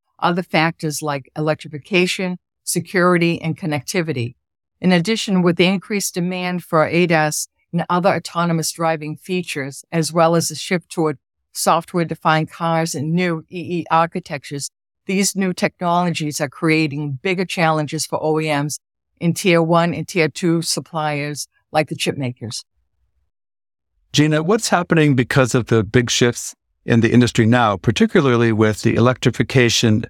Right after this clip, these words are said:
Speaker 2: and autonomous features, as well as the interface between electrification, connectivity, and autonomous trends?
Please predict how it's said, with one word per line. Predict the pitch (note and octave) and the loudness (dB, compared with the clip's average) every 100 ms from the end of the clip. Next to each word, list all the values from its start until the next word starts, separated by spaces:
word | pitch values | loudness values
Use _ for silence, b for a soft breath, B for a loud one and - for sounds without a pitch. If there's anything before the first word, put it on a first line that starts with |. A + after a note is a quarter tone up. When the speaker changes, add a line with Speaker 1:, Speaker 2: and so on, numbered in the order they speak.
| - | 0
Speaker 2:
and | A#2+ A2+ | 4 4
autonomous | G#2+ - C3+ C#3 G#2 - | 2 2 0 2 -2 0
features, | G2 E2+ - - - _ _ _ _ | -2 0 -4 -6 -14 _ _ _ _
as | A#2+ A2+ | -2 2
well | B2 | 4
as | A#2+ | 2
the | C#3 | 2
interface | C3 D3 C3 A2+ - | 2 2 2 0 0
between | A#2 - A#2+ | 0 4 4
electrification, | A2 A2 - A2+ A#2+ - D#3 - D3 C3+ - _ _ _ - | 4 2 0 -2 0 2 2 4 4 2 0 _ _ _ 0
connectivity, | B2+ A2 - D3 C3 B2 C#3+ B2 B2 | 2 2 2 2 2 2 2 4 2
and | A#2 A2+ A2 - | 2 4 4 2
autonomous | A#2+ - A#2 A2+ G#2+ - - | -4 -2 0 2 2 0 -10
trends? | - G#2 F2+ F#2+ - - | -4 -2 0 -2 -6 -14